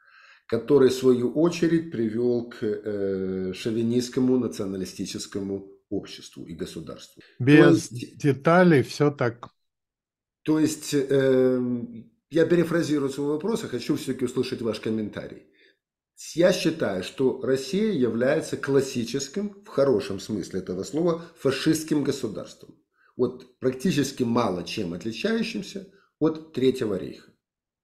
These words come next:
Speaker 1: Есть, естественно, нюансы и детали, но в общем и целом экономика, полууправляемая государством. Единственное, чем она отличается, Третий Рейх не был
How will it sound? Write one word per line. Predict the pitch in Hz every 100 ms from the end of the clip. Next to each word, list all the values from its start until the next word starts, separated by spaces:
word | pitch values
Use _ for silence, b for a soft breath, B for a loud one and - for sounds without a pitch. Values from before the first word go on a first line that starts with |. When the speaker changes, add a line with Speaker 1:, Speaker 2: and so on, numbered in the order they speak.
| _ _
Speaker 1:
Есть, | 185 147 110 -
естественно, | 113 120 110 110 110
нюансы | 117 92 85 98
и |
детали, | 95 151 254 269 - - B B B
но | 143
в | 143
общем | 147 - 139 151
и |
целом | 151 254 226 202 -
экономика, | 127 131 135 123 113 120
полууправляемая | 107 139 117 110 107 107 107 98 92 92
государством. | 92 - 147 214 214 - 87 - - _ _ _ _ _ _ _ _
Единственное, | - 127 143 160 - 131
чем | 123 131
она | 127
отличается, | 127 160 - 220 - 151
Третий | - 147 131 135
Рейх | 127 104 -
не | 117 127 104
был | 117 120